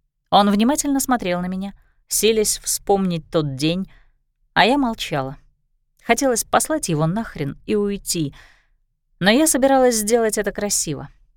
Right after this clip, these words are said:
Пусть узнает всю правду. Пусть знает, что уже года два прошло, как он нарушил собственное правило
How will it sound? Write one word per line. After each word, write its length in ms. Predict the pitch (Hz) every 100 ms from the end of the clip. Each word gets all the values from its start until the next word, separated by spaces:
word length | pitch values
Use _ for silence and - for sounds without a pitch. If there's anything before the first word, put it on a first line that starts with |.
| _ -
Пусть 340 | 349 311 -
узнает 420 | 208 190 180 147
всю 220 | - -
правду. 380 | 156 156 143 - - _ _ _ 240
Пусть 200 | 247 180
знает, 580 | 196 226 196 143 - _
что 240 | - 175
уже 200 | 165 165
года 340 | 156 190 180
два 360 | 160 160 185 180
прошло, 460 | 151 143 - 175 180
как 180 | 156
он 200 | 165 156
нарушил 520 | 156 165 202 247 - 175
собственное 640 | - 160 - 160 156 151
правило 500 | 214 220 202 190